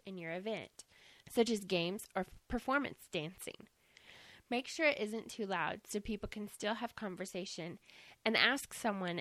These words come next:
in advance to help with the music all night. Publicity.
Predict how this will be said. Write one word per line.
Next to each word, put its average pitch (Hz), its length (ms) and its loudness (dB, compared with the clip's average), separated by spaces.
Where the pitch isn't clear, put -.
in 196 120 -4
advance 175 640 -4
to 220 80 -8
help 190 280 -2
with 196 140 -4
the 185 100 -2
music 180 440 -4
all 170 140 -2
night. - 460 -8
Publicity. 226 800 2